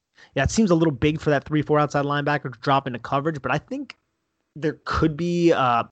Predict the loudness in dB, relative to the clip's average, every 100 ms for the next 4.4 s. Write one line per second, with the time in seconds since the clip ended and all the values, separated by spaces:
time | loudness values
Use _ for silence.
0 | -8 -4 -2 -2 0 0 0 -2 -2 -2
1 | 0 0 0 0 0 0 0 -2 -6 -4
2 | -2 -2 -2 0 2 2 2 0 -4 -4
3 | 0 0 0 -2 -6 -6 -6 -2 -2 -2
4 | -2 -4 -2 -2